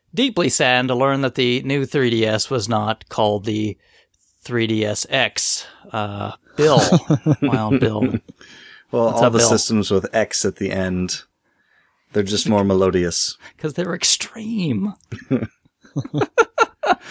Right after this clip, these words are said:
Speaker 1: But that sets us up well. We're talking about the nineties. So, um, a couple quick things to get out of the way. Where can we find us, guys? Bill,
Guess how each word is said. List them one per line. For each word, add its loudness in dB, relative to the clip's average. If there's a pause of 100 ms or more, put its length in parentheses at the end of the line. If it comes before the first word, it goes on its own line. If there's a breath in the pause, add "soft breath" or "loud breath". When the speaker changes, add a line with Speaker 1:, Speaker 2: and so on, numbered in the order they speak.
(500 loud breath)
Speaker 1:
But 0
that 0
sets 0
us 2
up 0
well. 2
We're 2
talking 0
about 2
the -2
nineties. -2
So, 2
um, 2 (420 soft breath)
a -20
couple 0
quick 0
things -2
to -10
get 2
out 2
of 0
the 0
way. 2
Where 0
can -4
we -2
find -2
us, -4
guys? 0 (180)
Bill, 0